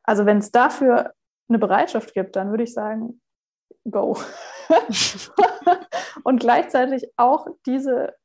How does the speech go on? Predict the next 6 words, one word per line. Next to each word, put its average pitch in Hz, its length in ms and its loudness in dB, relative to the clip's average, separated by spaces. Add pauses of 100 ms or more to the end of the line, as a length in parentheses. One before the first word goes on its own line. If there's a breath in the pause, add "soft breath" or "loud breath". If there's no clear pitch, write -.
(560)
diesen 220 180 -4
Respekt 240 560 -4
vor 220 160 -4
den 208 160 -6
eigenen 240 400 -4
Themen 226 540 -6